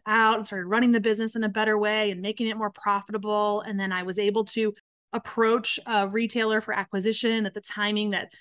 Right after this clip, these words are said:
was the height of the best, the business doing its best. And I thought, "Okay, I'm ready. Here we go." And, and it was, you know, an amazing decision to have made.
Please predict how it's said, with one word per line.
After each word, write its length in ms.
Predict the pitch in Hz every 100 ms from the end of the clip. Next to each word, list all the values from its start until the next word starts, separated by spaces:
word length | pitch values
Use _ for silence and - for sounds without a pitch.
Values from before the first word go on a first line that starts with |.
| _ _ -
was 100 | 180
the 60 |
height 340 | 185 - 254 233
of 60 |
the 60 | 208
best, 380 | 190 226 220 208
the 100 | 208
business 300 | 226 220 220
doing 180 | 220 196
its 140 | 185
best. 500 | - 214 214 202 -
And 200 | 185 175 - _ _ _ _ -
I 100 | 226
thought, 240 | 220 190
"Okay, 320 | 202 254 233
I'm 200 | 233 233
ready. 360 | 226 226 233 220 -
Here 120 | - 240
we 120 | 214
go." 420 | 233 226 226 226
And, 300 | 220 214 214
and 120 | 220 214
it 100 | 208
was, 240 | 220 202
you 100 | -
know, 180 | 208 196 - -
an 100 | 233
amazing 800 | 214 220 240 240 220 214 208 208 -
decision 460 | 214 247 233 233 240
to 100 | 220
have 180 | 190
made. 500 | 180 208 226 226 226